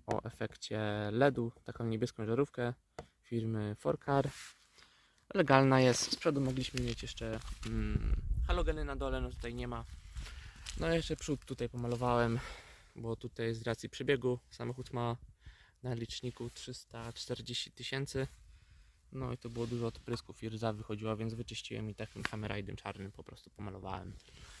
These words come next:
Eee, co mi się podoba w samochodzie? No, jego na pewno sylwetka, taka stricte z lat dziewięćdziesiątych, bardzo aerodynamiczna.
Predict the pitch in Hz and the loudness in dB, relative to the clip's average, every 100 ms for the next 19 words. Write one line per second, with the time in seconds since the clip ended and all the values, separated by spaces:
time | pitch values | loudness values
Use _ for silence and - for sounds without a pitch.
0 | - - - - 123 120 113 113 110 120 | -16 -16 -14 -6 -2 -2 -2 -2 -4 -6
1 | - - - - - - 180 - - 160 | -10 -14 -18 -16 -10 0 0 2 0 2
2 | 151 151 - 147 143 139 135 131 127 123 | 4 4 4 6 8 8 8 10 10 10
3 | 131 123 123 123 117 120 110 113 - 120 | 10 8 6 4 4 2 0 0 2 2
4 | - - - - - - - - 123 120 | 2 -8 -20 -20 -20 -20 -8 -2 2 6
5 | 117 - - 120 117 110 113 113 113 113 | 6 4 0 0 2 4 2 2 0 0
6 | 110 - 113 110 113 110 - 113 117 113 | 0 -2 -2 0 2 2 4 8 8 6
7 | 117 113 113 113 117 135 - 135 135 | 0 2 2 2 4 4 4 6 6